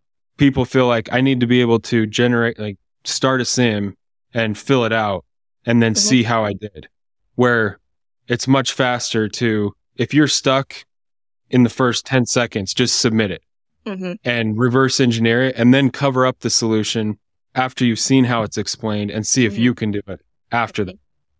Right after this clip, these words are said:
Speaker 2: Yeah, that's a
Speaker 1: And
Speaker 2: good
Speaker 1: instead of spending twenty minutes on the front end, you know,
Speaker 2: Yeah.
Speaker 1: thinking you're filling it out and then finding out you did it wrong,
Speaker 2: Mm-hmm.
Speaker 1: you know, you times that across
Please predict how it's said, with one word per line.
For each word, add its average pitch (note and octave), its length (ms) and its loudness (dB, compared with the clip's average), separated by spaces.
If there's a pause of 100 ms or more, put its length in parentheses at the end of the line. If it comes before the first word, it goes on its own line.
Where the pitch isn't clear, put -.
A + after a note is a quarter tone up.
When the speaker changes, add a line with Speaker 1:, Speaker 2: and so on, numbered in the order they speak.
(220)
Speaker 2:
Yeah, D#3 220 -2
that's - 100 -4
a A#2+ 40 0
Speaker 1:
And A2+ 180 -2
Speaker 2:
good A#2 100 -2
Speaker 1:
instead C3+ 320 0
of B2 80 -2
spending A#2 480 0
twenty B2+ 280 0
minutes A#2 320 0
on A2 120 0
the G2 80 -2
front A2 300 -2
end, G2 280 -4
you A2 100 -4
know, G2 240 -4 (280)
Speaker 2:
Yeah. G#2 160 -8 (220)
Speaker 1:
thinking C#3 300 2
you're B2 100 4
filling C3 300 2
it A#2 100 0
out A2+ 300 0
and A2+ 160 4
then A#2 140 2
finding A2 400 0
out A2 160 0
you G#2 100 -6
did G#2+ 200 2
it G#2+ 60 0
wrong, G2+ 440 -4 (300)
Speaker 2:
Mm-hmm. G3+ 140 -8 (120)
Speaker 1:
you C3+ 60 2
know, G#2 220 -2
you A2 120 -10
times B2 340 -2
that A#2 200 2
across G#2 640 -4